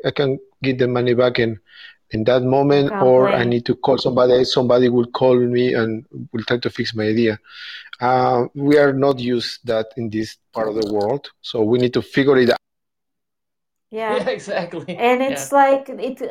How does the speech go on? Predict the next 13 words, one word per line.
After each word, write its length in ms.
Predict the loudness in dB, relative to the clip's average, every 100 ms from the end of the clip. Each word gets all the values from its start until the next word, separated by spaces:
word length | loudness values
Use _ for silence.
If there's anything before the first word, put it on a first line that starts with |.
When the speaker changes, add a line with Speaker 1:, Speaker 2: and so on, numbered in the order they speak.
| -6
Speaker 2:
almost 580 | -4 -2 -2 -4 -8 -8
like 300 | -8 -8 -8
they 260 | -8 -8
feel 480 | -10 -8 -6 -6 -6
entitled 840 | -6 -8 -8 -4 -4 -6 -8 -8 -10
to 80 | -10
complain 960 | -6 -6 -6 -8 -6 -6 -6 -6 -10 -14
because 720 | -14 -10 -8 -8 -10 -18 _ _ _ _ _
they 160 | -12 -10
paid 460 | -10 -8 -8 -10
for 260 | _ -8 -6
that 260 | -8 -10
service. 760 | -10 -8 -8 -8 -10 -12 -20